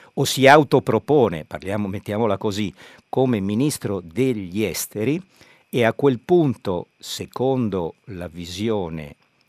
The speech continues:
mattarelliana o anche del signor Tito da Arenzano,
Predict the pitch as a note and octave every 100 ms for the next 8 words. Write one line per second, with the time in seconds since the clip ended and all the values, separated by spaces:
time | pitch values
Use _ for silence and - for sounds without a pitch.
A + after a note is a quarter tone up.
0 | _ - F2+ F2 - F#2+ F2 F2 F2+ E2
1 | D2+ C#2+ - G#2+ D#2+ F2 F2 D#2+ D#2+ D#2+
2 | - D#2+ D#2 - F#2+ F2 E2 F2 G#2 A#2+
3 | - E2 D2+ D#2+ A#2